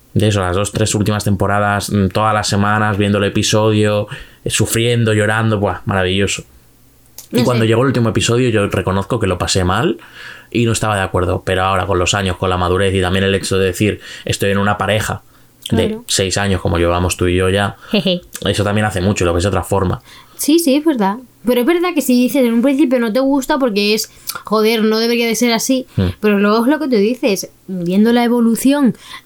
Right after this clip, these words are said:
Speaker 2: de la serie, de todo lo que te muestra, es un final de diez.
Speaker 1: La gente dice lo de Barney, "Es que no es justo que Barney deje tirada a Robin y, y se divorcien después de tanto desarrollo".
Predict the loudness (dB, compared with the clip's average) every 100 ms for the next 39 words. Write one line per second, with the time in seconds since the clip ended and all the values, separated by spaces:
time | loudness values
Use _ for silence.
0 | _ -20 -2 2 2 2 0 2 2 2
1 | 2 2 2 2 2 2 2 2 0 0
2 | 0 0 0 -4 -4 -2 2 4 4 2
3 | 2 0 -2 -4 -4 -6 -6 -10 -12 -10
4 | -2 0 2 0 -4 -14 -12 -12 -12 -20
5 | -20 -6 -2 0 2 2 2 2 4 2
6 | 2 0 0 -2 -2 -2 0 -2 0 0
7 | 0 0 0 0 0 0 0 0 0 0
8 | 0 0 0 0 0 0 0 0 0 2
9 | 2 2 0 -2 -2 -2 -2 -2 -2 -2
10 | -2 -2 0 0 0 0 0 -2